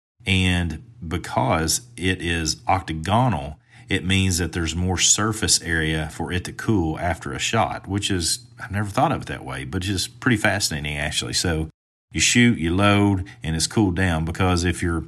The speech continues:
if you're new to shooting firearms, one of the things you need to be careful of is that what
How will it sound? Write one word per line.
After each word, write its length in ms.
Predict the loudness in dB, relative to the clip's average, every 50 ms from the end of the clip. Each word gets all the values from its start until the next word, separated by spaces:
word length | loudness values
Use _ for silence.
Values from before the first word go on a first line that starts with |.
| -10 -10
if 80 | -2 2
you're 140 | 2 4 4
new 260 | 4 4 6 6 6
to 160 | 6 4 4
shooting 380 | 2 2 4 4 4 2 2 0
firearms, 580 | 2 4 4 4 4 2 0 0 -2 -2 -2
one 140 | -2 -2 -2
of 100 | -2 -2
the 60 | 0
things 180 | 0 0 0 0
you 60 | 0
need 160 | 0 0 0
to 80 | -2 -2
be 100 | -4 -6
careful 420 | -4 0 0 0 0 0 -2 -2
of 280 | 0 0 -2 -2 -2 -2
is 100 | -2 -2
that 380 | -2 0 0 -2 -2 -4 -6 -12 _ _ _ _ _ _ _ _ -8 -4
what 280 | 0 0 0 0 -2